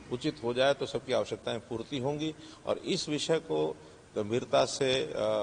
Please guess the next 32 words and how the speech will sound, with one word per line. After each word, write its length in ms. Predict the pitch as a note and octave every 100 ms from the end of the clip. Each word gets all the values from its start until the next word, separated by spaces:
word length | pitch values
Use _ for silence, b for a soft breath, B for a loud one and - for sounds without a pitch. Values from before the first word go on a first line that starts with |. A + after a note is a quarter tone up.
| G#2 G2+
लेकर 380 | G2+ A#2 C3+ A#2
के, 260 | - F2+ - B B -
अ, 220 | G#2+ G#2 G2+
मोनिका 400 | A2+ C3+ C3 C3
शौकंद 500 | - B2 A2+ D#3+ D#3+
जो 280 | C3+ A#2+ G#2
हमारी, 400 | G#2 G2+ G2+ G2+ B B -
अ, 480 | G#2 G2+ G2 F#2+ F2+ F#2 - - - -
इंडिया, 360 | G2+ A2 A#2 A2+
अ, 640 | G#2+ - - - - - - - - - - G2
मिस 200 | C3 C3
इंडिया 320 | B2 A#2+ A#2
हैं, 240 | G#2 B2 C#3+ B B -
तो 60 | G2+
मिस 200 | A#2+ -
इंडिया 320 | B2+ B2+ B2+
ने 80 | A#2+
अपने 200 | G#2 A#2
आप 180 | A2
को 60 | -
ऑफर 200 | F#2+ -
किया 200 | - C#3+
कि 100 | C3+
मैं 140 | A#2+
इसके 200 | A2+ -
लिए 100 | A2
काम 220 | G#2 G#2+ G2+
करने 200 | G2 F#2+
के 80 |
लिए 80 | F#2+ -
तैयार 320 | G2 G2+ C3
हूँ। 220 | B2+ D3+